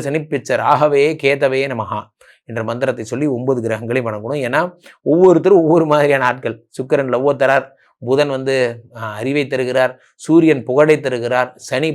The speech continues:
புரட்சியை தருகிறார், ராகு பிரம்மா, இப்படி எல்லா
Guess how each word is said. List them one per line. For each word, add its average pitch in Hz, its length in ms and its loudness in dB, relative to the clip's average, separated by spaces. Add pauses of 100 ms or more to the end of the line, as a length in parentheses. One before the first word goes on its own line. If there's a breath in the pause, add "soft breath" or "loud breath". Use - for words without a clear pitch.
புரட்சியை 147 460 -2
தருகிறார், 120 400 -2 (440 soft breath)
ராகு 156 340 4
பிரம்மா, 143 240 -2 (100)
இப்படி 160 160 -4 (160)
எல்லா 196 180 4